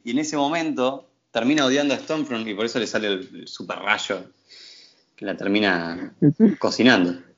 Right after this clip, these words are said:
Speaker 2: ese muñequito de Deep. <laughs> ¿Cómo lo bardea ese hijo de puta?
Speaker 1: Eh,
Speaker 2: Mm.
Speaker 1: encima, nada, cuando Ryan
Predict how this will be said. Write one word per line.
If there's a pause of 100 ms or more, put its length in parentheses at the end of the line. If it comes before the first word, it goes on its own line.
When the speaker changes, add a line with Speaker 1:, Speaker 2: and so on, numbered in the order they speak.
Speaker 2:
ese
muñequito
de
Deep. (240)
<laughs>
¿Cómo
lo
bardea
ese
hijo
de
puta? (2000)
Speaker 1:
Eh,
Speaker 2:
Mm.
Speaker 1:
encima,
nada,
cuando
Ryan